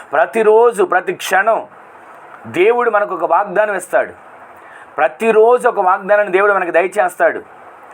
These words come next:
ఆ వాగ్దానాన్ని చేతబట్టుకొని, వాగ్దానాన్ని బట్టి మనం ధైర్యాన్ని పుంజుకొని, ప్రతిదినము ఆత్మీయతలో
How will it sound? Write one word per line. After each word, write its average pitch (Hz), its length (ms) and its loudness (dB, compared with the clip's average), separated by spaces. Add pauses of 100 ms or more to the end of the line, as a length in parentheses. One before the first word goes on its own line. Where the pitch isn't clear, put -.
(120)
ఆ 123 120 0
వాగ్దానాన్ని 180 760 -2
చేతబట్టుకొని, 165 1080 -2 (360)
వాగ్దానాన్ని 175 920 -2
బట్టి 175 240 -2
మనం 165 360 -4
ధైర్యాన్ని 185 520 -2
పుంజుకొని, 175 880 -2 (380)
ప్రతిదినము 185 720 -2
ఆత్మీయతలో 175 800 0